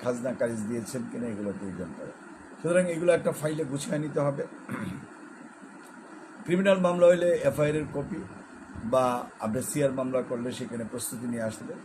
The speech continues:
প্রয়োজনীয় কাগজপত্রগুলো কিন্তু লাগতে পারে। সুতরাং আমরা মনে করি যে মামলায় যারা প্রস্তুতি নেবেন, একটা ব্যাগ রেডি করতে হবে, সেটার ভিতরে প্রয়োজনীয় কাগজপত্র নিতে হবে, একটা উকিলকে দিতে হবে, প্রয়োজনে তো কোর্টে একটা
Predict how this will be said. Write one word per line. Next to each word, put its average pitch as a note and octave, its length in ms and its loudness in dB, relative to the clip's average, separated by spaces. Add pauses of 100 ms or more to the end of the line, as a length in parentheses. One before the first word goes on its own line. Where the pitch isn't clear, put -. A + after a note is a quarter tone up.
(540)
প্রয়োজনীয় A#2 480 -2
কাগজপত্রগুলো G#2+ 800 -4
কিন্তু G2 180 -6
লাগতে F2+ 340 -6
পারে। - 120 -10 (500)
সুতরাং D#3+ 280 2 (200)
আমরা C3 260 4
মনে C3+ 280 2
করি D3+ 200 -6
যে C3+ 80 -6
মামলায় A#2 380 -2
যারা A2+ 200 -2
প্রস্তুতি B2+ 440 -8
নেবেন, C3 300 -6 (100)
একটা G2+ 180 -6
ব্যাগ G#2 300 -4
রেডি A2+ 240 -4
করতে A#2+ 260 -4
হবে, A#2 240 -4 (100)
সেটার G#2+ 200 -8
ভিতরে G2+ 360 -8
প্রয়োজনীয় G#2 440 -4
কাগজপত্র A2 540 -8
নিতে C#3+ 220 -2
হবে, C#3 200 2 (560)
একটা A#2 200 2
উকিলকে D3 460 -2
দিতে D3 240 0
হবে, D3 340 0 (280)
প্রয়োজনে A#2+ 560 -2 (240)
তো A#2 160 -4
কোর্টে B2+ 300 0
একটা A#2 320 -4